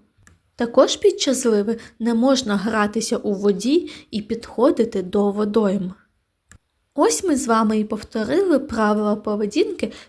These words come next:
під час буревію, грози та зливи. Скажіть, а що спільного у цих правилах?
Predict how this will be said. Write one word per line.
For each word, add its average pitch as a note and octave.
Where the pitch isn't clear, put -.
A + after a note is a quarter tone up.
під A3+
час A3
буревію, A3
грози G#3
та A#3
зливи. A3+
Скажіть, -
а -
що -
спільного A3+
у A3
цих -
правилах? G#3